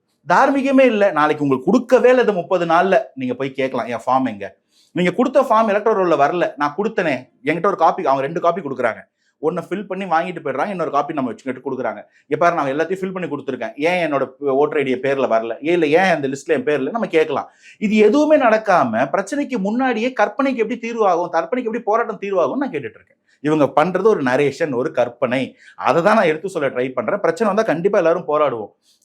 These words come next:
தாவேக்கா போராடுறது ரெண்டாவது, என் ஓட்டு போச்சுன்னா நான் போராடுவேன், நான் சட்ட போராட்டத்துக்கு போவேன், நான் தார்மீகமா இறங்கி களத்துல போராடுவேன். இந்த உணர்வு தமிழகத்துல இருக்க எல்லா இளைஞர்களுக்கும் உண்டு. நாங்க இங்க ஆட்சி மாற்றத்தை எதிர்பார்க்கும் போது, "என் ஓட்டையில நீ சொல்லிட்டு போயிடுவியா?" அப்படி விட மாட்டோம். But பிரச்சனையே இன்னும் வரலையே.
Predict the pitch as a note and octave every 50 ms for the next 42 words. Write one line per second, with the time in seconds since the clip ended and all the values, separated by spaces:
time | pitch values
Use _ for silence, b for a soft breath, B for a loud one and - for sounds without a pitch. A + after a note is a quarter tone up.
0 | - G#2+ B2 D#3+ G3+ A3+ A3+ A3 G3+ F3 F3 F#3+ G3 G3 F#3 F3+ F#3 F3 D#3+ D#3+
1 | F3 F#3 F#3 F3 C#3+ B2+ C3+ D#3 F#3+ F#3 G3+ A3+ G#3+ F#3+ F#3 G#3+ G#3+ F3+ E3 E3+
2 | F3+ F3 F3 F3+ F3 E3 C#3 G#2+ F2 - _ _ _ _ _ _ _ G2 G#2+ B2+
3 | E3+ G#3 A3+ - G3+ G3+ C4 A#3 A#3+ G#3+ G3 F#3 D#3 D3+ C#3 C3 B2 A#2 G#2 F#2
4 | - _ _ _ G2+ A#2+ D3+ F#3+ A3 G#3 E3+ C#3 C3+ A#2+ _ - D#3+ F3 G#3+ A#3
5 | A#3+ A#3+ B3+ B3 A#3 A#3+ A#3 - G3 G#3+ A3 A3+ G3+ E3+ E3 D#3 C#3+ C3 B2 G#2+
6 | - b b b b b A2+ B2 D#3+ G#3+ A#3+ B3+ B3 A#3 A#3 A#3+ B3 C4+ C#4+ C#4
7 | A#3 A3 A#3 A#3 A3+ A3+ A3 G#3 F#3+ F3 D#3 F3+ A3 A3+ A3+ A3+ A3 A3 A3 G#3
8 | G#3+ A#3 G3+ G3 F3+ E3+ F3+ G3+ E3+ A#2+ G2+ A2 B2 D3 D3 D3 C#3+ C3 C3 D3
9 | G3 A#3 - - A#3+ A#3 G#3+ G#3+ G3+ G3+ G3 G3 G#3 G3+ G3+ F#3+ E3+ F3+ F3+ F3+
10 | F3+ D#3+ C#3+ E3 - B B B B B F3 F3+ E3 E3 G3+ A#3+ A#3+ A#3+ A3+ A3
11 | G#3 G3+ - - F3 E3+ E3+ D#3 D3 B2 A2+ G#2 G2 F#2+ F#2 F2+ F2+ F#2 _ -
12 | - - G#3 G3 G#3+ B3 C4 A#3+ G3 - F3 D#3 F#3 G3+ - - A3 A3+ - -
13 | A#3+ C4 C#4 C#4 C4 B3+ A3 G3+ F#3 F#3 F#3+ F3+ D3 G#2